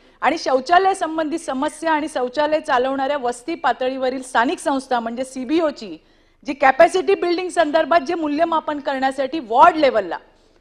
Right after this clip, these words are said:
हा मुंबई बीएमसी चा प्रश्न आहे, सीडीओ, कम्युनिटी डेव्हलपमेंट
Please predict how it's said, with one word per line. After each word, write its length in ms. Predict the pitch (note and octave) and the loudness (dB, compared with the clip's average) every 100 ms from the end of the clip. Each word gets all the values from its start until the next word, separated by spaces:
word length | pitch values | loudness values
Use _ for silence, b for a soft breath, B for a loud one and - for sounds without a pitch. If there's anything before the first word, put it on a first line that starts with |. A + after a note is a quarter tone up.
| _ - | _ 2
हा 120 | B3 | 2
मुंबई 360 | C4 C4 B3+ A#3+ | 2 0 0 0
बीएमसी 400 | C4 C#4+ D4+ D4+ | -2 -4 -4 -2
चा 120 | D#4 | -2
प्रश्न 320 | C4+ A#3 A3+ | -2 -6 -4
आहे, 200 | F3+ D3+ - b b | -6 -6 -12 b b
सीडीओ, 560 | - D4 E4 F#4+ D#4+ G#3+ | -4 2 6 8 8 6
कम्युनिटी 560 | - C4 D#4 D#4+ D#4+ | 2 -2 -2 -4 -6
डेव्हलपमेंट 540 | D#4 B3 C4 C#4 D4 | -4 -4 -4 -6 -6